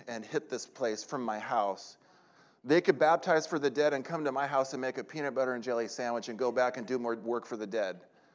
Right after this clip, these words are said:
So I was at the post office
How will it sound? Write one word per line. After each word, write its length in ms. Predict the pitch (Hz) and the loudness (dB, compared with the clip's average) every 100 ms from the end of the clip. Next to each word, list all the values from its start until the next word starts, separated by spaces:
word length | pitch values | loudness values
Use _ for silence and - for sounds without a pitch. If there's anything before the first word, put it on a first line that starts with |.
| _ _ _ _ _ _ _ _ _ _ _ _ _ _ _ _ _ _ _ - _ _ | _ _ _ _ _ _ _ _ _ _ _ _ _ _ _ _ _ _ _ -20 _ _
So 500 | - 180 160 147 - - - _ _ _ _ _ _ _ _ _ _ _ _ _ _ - - | 6 8 10 8 2 -16 -20 _ _ _ _ _ _ _ _ _ _ _ _ _ _ -20 2
I 80 | 147 | 4
was 160 | 165 170 | 6 6
at 140 | 175 | 4
the 60 | 160 | 2
post 360 | 180 208 202 | 4 4 6
office 640 | 135 123 143 143 139 - | 4 6 4 4 2 -10